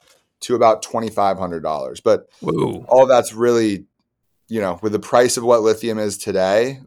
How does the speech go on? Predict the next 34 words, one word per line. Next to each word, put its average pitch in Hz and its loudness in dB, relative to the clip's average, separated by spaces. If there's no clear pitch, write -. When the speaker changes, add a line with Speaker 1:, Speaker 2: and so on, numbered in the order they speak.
Speaker 1:
like, 95 -4
these 107 -6
existing 107 -4
lithium 107 -2
producers 101 -6
are 92 -8
making 92 -8
money 95 -6
hand 107 -4
over 92 -2
fist. - -4
I 101 -10
mean, 98 -10
you 120 -4
can 123 -6
go 117 4
look 117 2
at 104 2
Albemarle 104 4
and 101 -2
S 101 -2
Q 104 -6
M 104 -2
and 92 -10
some 98 -6
of 95 -6
these 92 -8
stocks 95 0
over 101 0
the 95 -4
past 98 0
twelve, 98 2
twenty-four 98 -4
months, 95 -2